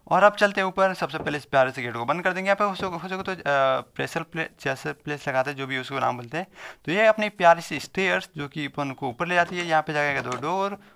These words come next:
और यहाँ पे भी एक प्यारा सा रूम। ऊपर मैंने ये सारी चीज़ें लगा दी है थोड़ी बहुत, ठीक है। और ये हो जाएगी अपनी बालकनी, जो कोई भी घूम सकता है। पता नहीं क्यों मैंने ये सब गधे जैसा बनाया, <laughs> मुझे नहीं पता,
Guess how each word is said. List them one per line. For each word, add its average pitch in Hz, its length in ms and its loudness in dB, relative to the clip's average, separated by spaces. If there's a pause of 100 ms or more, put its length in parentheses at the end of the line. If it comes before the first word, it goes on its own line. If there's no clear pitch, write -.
(100)
और 123 120 -4
यहाँ 190 140 6
पे 220 120 -2
भी 220 100 -2
एक 208 120 -6
प्यारा 190 240 6
सा 180 100 -2
रूम। 185 220 -2 (220)
ऊपर 147 240 0
मैंने 151 260 0
ये 147 140 -4
सारी 143 220 -2
चीज़ें 135 240 -6
लगा 123 220 2
दी 165 100 -4
है 180 60 -4
थोड़ी 180 200 -4
बहुत, 175 260 2
ठीक 208 120 0
है। - 180 4 (240)
और 123 140 0
ये 180 120 0
हो 226 80 6
जाएगी 208 200 4
अपनी 196 180 -2
बालकनी, 190 560 2
जो 175 380 -2
कोई 196 200 -2
भी 185 100 -6
घूम 143 160 -4
सकता 120 240 -4
है। 107 140 0 (100)
पता 135 180 2
नहीं 139 160 -4 (160)
क्यों 160 140 -4
मैंने 147 200 0
ये 147 80 -2
सब 139 200 -4
गधे 127 280 -2
जैसा 139 220 -2
बनाया, 143 280 6 (200)
<laughs> 320 220 -2
मुझे 330 240 -4
नहीं 170 220 -6
पता, 165 340 0